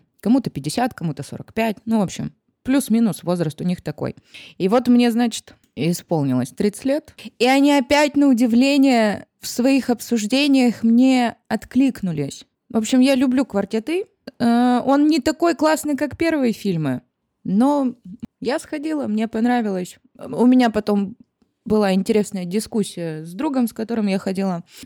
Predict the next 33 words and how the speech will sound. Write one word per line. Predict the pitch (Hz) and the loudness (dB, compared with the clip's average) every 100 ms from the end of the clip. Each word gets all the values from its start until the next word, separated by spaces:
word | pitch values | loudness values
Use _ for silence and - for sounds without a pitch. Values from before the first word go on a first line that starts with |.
| - | -14
э, | 107 165 | -10 -10
в | - | -4
целом | - 190 156 | 2 4 4
про | 151 156 | 0 -2
творчество | 165 - - 165 | -2 -4 -10 -12
"Квартета | 156 160 - 165 185 | -8 -8 -6 -6 -4
И", | 233 285 269 _ _ _ - | -2 -4 -8 _ _ _ -12
про | 170 160 | -6 -4
те | 160 | -2
вопросы, | 151 185 262 - | -4 0 0 -2
которые | - 226 226 208 | -6 -2 0 2
они | 202 190 | 0 0
задевают | 180 185 185 175 - | -2 -2 -2 -2 -6
и | |
поднимают. | - 170 190 185 180 165 - _ _ - | -14 -8 -6 -2 -2 -4 -10 _ _ -2
Там | 190 180 175 170 170 - | 0 2 0 -4 -6 -2
очень | 180 - 190 | -2 0 0
классно | 170 196 185 170 - 175 165 | 2 2 2 2 -2 -2 -2
была | 156 170 170 165 156 156 - _ _ _ _ | 0 2 2 2 0 -4 -8 _ _ _ _
поднята | 180 165 160 156 | -2 -2 -2 -4
тема, | 156 170 156 147 139 135 - _ _ - _ | -6 -2 0 0 0 -4 -10 _ _ -20 _
э, | 185 175 | -8 -4
в | 170 | -6
общем, | 170 175 160 | -6 -8 -6
Вячеслав | 175 - - 185 | -6 -6 -4 -4
Хаид, | - 226 311 - - _ _ - | -4 -6 -6 -10 -20 _ _ -18
э, | - 160 160 - | -10 -8 -8 -10
это | - 170 160 | -10 -8 -6
один | - 160 175 156 160 - _ _ _ - | -6 -4 -4 -4 -8 -16 _ _ _ -4
из | 160 | -2
участников | 180 180 - 185 165 | 0 0 -2 -6 -6
"Квартета | - 175 190 175 | -4 -4 -4 -4
И". | 226 339 | -2 -2